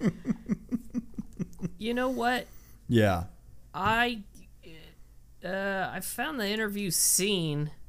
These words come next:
Speaker 2: Mm-hmm.
Speaker 1: Jesus. I mean, it's a, it's just a video.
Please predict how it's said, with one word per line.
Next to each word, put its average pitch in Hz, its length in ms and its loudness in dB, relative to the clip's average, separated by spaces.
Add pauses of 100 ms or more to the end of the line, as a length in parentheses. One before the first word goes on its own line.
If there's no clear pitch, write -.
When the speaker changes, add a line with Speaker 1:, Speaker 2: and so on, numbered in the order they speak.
(2250)
Speaker 2:
Mm-hmm. 123 520 4 (360)
Speaker 1:
Jesus. 156 880 -2 (600)
I 156 100 0
mean, 170 140 2
it's 160 160 0
a, 143 140 0 (120)
it's 156 240 -2
just 160 260 -2
a 135 60 -2
video. 139 640 -2